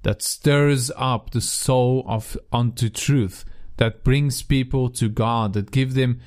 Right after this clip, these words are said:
a capacity to respond to God, and a capacity to receive the truth and to walk in the truth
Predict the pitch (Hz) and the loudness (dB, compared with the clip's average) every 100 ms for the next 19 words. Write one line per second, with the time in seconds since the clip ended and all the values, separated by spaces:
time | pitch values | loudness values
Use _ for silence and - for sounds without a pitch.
0 | - - - 113 - 147 160 147 120 113 | -10 -6 -2 0 2 2 2 0 0 -2
1 | 104 110 104 - - 147 151 147 - 101 | 0 0 0 -2 0 2 2 0 0 -2
2 | 92 85 87 - - - - _ - - | -2 -2 -4 -8 -14 -20 -20 _ -18 -16
3 | - - - - 110 101 - 110 110 104 | -16 -8 -6 0 0 0 -2 -2 -2 -2
4 | 104 92 95 90 - - 131 139 127 104 | -2 0 0 0 -2 0 2 2 2 -2
5 | - - 95 90 - - _ - - - | -2 -2 0 -2 -6 -16 _ -20 -20 -12
6 | - 101 107 101 110 120 - 110 95 92 | -2 0 2 2 2 2 0 0 0 -2
7 | - 101 98 - | -4 -4 -4 -10